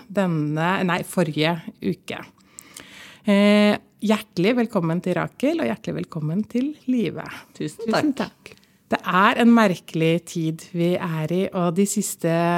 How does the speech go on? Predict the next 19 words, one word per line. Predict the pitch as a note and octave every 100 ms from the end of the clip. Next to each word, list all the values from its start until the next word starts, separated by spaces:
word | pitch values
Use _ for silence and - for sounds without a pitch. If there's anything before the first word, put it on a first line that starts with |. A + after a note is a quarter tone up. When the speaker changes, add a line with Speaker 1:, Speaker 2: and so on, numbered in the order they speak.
| F3+ - _ _ _
Speaker 1:
ukene | - F#3+ F#3 - - D#3+ F#3+
og | G3
månedene | F#3+ F3+ D#3 - - D3+ E3+ A#3 A3
har | F#3
vært | F#3 G3+ -
helt | - F#3 G3+ G#3+
annerledes | F3 D#3 D3+ D3+ G#3 G#3+
enn | F3 E3
de | D#3+
noen | F3+ F#3 E3 D#3 D#3+
gang | D#3 D#3
har | C#3+ E3
vært | D3+ F#3 - -
i | F3 E3 E3 E3
både | E3+ D#3+ E3+ A#3+
Norge | B3+ F3 D#3 D3+ A#3+
og | G#3+ D#3+ F#3+
i | G3+ G3+ G3+
barnehagene. | F#3 E3 D3 D3 C#3+ C#3+ D3 E3+